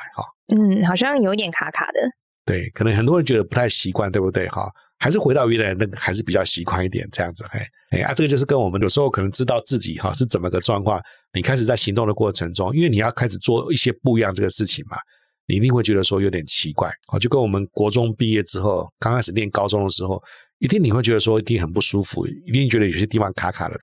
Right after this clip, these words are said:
Speaker 1: 哦，所以第一个你要心态很重要，就是你要接受这个不舒服，哦，特别是你在行动的过程中，你是要花时间的哦，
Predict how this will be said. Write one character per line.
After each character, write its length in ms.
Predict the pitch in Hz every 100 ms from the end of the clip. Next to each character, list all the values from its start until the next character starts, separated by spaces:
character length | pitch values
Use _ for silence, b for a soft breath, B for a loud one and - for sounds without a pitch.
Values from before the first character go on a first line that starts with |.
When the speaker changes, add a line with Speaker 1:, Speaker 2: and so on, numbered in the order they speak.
| _
Speaker 1:
哦， 60 | -
所 100 | 117
以 60 | 113
第 80 |
一 60 | 135
个 120 | 120
你 120 | 92
要 420 | 104 113 107 98 87
心 240 | - - 127
态 140 | 113
很 100 | 87
重 220 | 87 104
要， 100 | 107
就 80 | 101
是 180 | 107 104 B B -
你 100 | 98
要 120 | 113
接 180 | 123 120
受 160 | 113
这 80 | 107
个 100 | 101
不 100 | -
舒 220 | 101 101
服， 180 | 92 - - _
哦， 120 | - 101
特 100 | 131
别 80 | 110
是 80 |
你 100 | 123
在 140 | 101 113
行 180 | - 104
动 140 | 113
的 80 | 101
过 160 | 110
程 200 | 101 87 92
中， 200 | 95 98 b b
你 60 | -
是 120 | 135
要 80 | 123
花 180 | 113 113
时 160 | 101
间 200 | 98 104
的 140 | 101 87
哦， 180 | 82